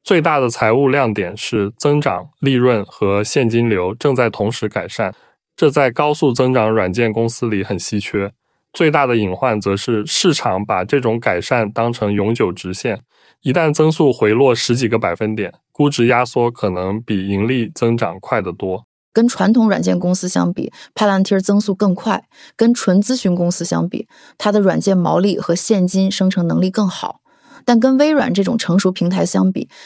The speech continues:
Speaker 2: 它的客户集中度、合同波动和实施复杂度都更高，所以不能只拿一个市盈率横着比。
Speaker 1: 我上周刚跟一个做企业数据平台的朋友聊，他说 Palantir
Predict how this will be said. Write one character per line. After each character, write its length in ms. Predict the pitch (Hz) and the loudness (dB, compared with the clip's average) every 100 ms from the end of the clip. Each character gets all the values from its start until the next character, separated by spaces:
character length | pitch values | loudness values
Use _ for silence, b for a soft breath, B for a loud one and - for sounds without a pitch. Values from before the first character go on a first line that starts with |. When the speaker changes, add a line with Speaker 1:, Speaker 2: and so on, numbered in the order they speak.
| B - | B -2
Speaker 2:
它 140 | 302 | 0
的 80 | 196 | 2
客 180 | - 202 | 0 0
户 140 | 180 | 0
集 120 | - | 0
中 220 | 180 208 | 2 2
度、 220 | 214 202 B B | 2 0 B B
合 180 | - 196 | -2 0
同 220 | 208 214 | 2 2
波 180 | 240 254 | 2 2
动 160 | 247 - | 2 -2
和 180 | - | -4
实 220 | 185 - 180 | -4 -2 -2
施 160 | - | -2
复 160 | 214 214 | -4 -4
杂 180 | - 180 | -4 -2
度 220 | 214 - | -4 -2
都 120 | 240 240 | -2 0
更 220 | 247 185 | 2 2
高， 260 | 214 220 - _ _ _ - | 0 -2 -4 _ _ _ -2
所 120 | 285 | 0
以 60 | 285 | 2
不 100 | 294 | 4
能 160 | 269 | 2
只 120 | 269 | 2
拿 180 | 175 175 | 0 0
一 80 | 208 | 0
个 100 | 226 | 0
市 220 | - 254 | 0 2
盈 160 | 208 226 | 4 4
率 100 | 220 | 2
横 240 | - 170 | 0 0
着 80 | 220 | 2
比。 320 | - - - - _ _ _ _ | 0 -8 -16 -20 _ _ _ _
Speaker 1:
我 120 | 131 117 | 0 2
上 200 | 175 156 | 2 4
周 160 | 147 | 4
刚 360 | 143 135 139 143 | 4 2 2 -2
跟 220 | - 127 120 | 0 2 2
一 100 | 113 | 2
个 340 | 117 110 104 110 | 2 2 0 0
做 160 | 120 | 0
企 300 | 110 - 98 | 0 -2 0
业 260 | 117 113 107 | 2 2 0
数 180 | - 120 | -2 -2
据 140 | 117 | -2
平 160 | 110 101 | -4 -4
台 140 | 101 | -2
的 60 | 101 | -4
朋 160 | 104 | -4
友 100 | 101 | -4
聊， 300 | 95 90 92 - _ _ _ - | -4 -6 -10 -14 _ _ _ -4
他 140 | 151 | -2
说 420 | 147 143 143 139 - | 2 2 4 0 -2
Palantir 640 | 170 170 165 160 156 156 | 0 2 0 2 2 2